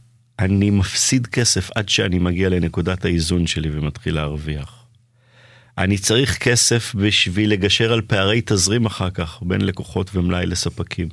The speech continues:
קוראים לזה הון חוזר בעגה המקצועית. אני צריך אשראי לכל הדברים האלה, ואנחנו גם צריכים לקחת בחשבון ש-, אה, כל המספרים היפים שבניתי, יכול להיות שהתרחיש יהיה גם בקצב יותר איטי,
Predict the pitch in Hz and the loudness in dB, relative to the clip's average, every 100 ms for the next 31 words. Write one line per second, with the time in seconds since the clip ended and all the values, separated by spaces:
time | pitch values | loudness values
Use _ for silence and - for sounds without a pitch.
0 | - - 87 92 87 87 90 - 87 85 | -12 -6 -2 0 0 0 -2 -2 -2 0
1 | 82 78 80 82 80 78 78 - 80 78 | 0 -2 -4 -2 -2 -4 -6 -6 -6 -6
2 | - - _ _ _ _ _ _ _ _ | -12 -20 _ _ _ _ _ _ _ _
3 | 92 92 143 143 - 110 117 - 101 101 | -2 0 0 2 2 2 2 2 0 0
4 | 90 87 92 95 101 107 143 135 - - | -2 -2 -2 0 0 -2 -2 -4 -6 -2
5 | 95 95 - 92 98 92 - 87 123 120 | 2 0 0 0 2 2 2 2 4 4
6 | 98 110 117 101 101 98 131 147 143 135 | 4 2 2 2 0 0 2 4 2 0
7 | - - - _ _ - - - 101 101 | -8 -20 -20 _ _ -4 0 4 6 6
8 | 98 98 95 95 - - 92 90 87 90 | 6 6 4 2 -4 -2 2 4 2 0
9 | - - - 107 120 113 - 107 127 113 | -4 -10 0 4 4 2 2 2 4 4
10 | 95 - 120 - 90 104 160 - 113 123 | 2 2 2 2 2 4 2 2 -2 -2
11 | 117 107 - 123 127 - 127 - 117 - | -2 -4 0 0 2 0 -2 0 0 0
12 | - 151 - 104 120 117 117 113 120 101 | -2 0 0 0 2 0 2 2 0 -4
13 | - - - 123 127 - 110 101 95 - | -2 -2 0 2 0 0 0 0 -2 -2
14 | 87 80 82 | 0 0 -4